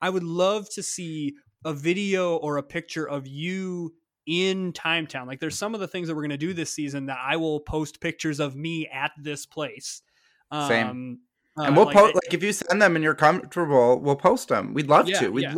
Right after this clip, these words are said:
Speaker 2: love to share our listeners.
Speaker 1: Yes. So, um, you know, if you have pictures of Time Town, old merch of Time, from Time Town, I don't, probably there was merch, I don't know.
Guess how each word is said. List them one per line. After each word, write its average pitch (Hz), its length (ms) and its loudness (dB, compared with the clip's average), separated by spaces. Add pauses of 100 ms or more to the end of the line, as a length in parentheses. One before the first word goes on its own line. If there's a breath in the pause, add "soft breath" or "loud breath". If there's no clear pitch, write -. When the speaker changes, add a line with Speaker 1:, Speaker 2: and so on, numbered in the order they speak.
Speaker 2:
love 196 140 0
to 208 120 2
share 170 380 6
our 147 140 4
listeners. - 600 -2 (300 soft breath)
Speaker 1:
Yes. - 520 -8
So, 151 600 -6
um, 131 580 -12 (100)
you 170 140 -10
know, 143 60 -14
if 156 200 -8
you 196 300 -8
have 143 300 -12
pictures 220 360 -6
of 208 100 -8
Time 202 320 -6
Town, 180 400 -6
old 165 240 -2
merch 156 540 -6
of 180 240 -6
Time, 185 480 -6
from 185 300 -8
Time 190 340 -6
Town, 185 400 -2
I 131 100 -10
don't, 139 240 -12
probably 170 340 -10
there 185 140 -6
was 180 140 -8
merch, 202 300 -6
I - 100 -6
don't 127 120 -8
know. 135 180 -8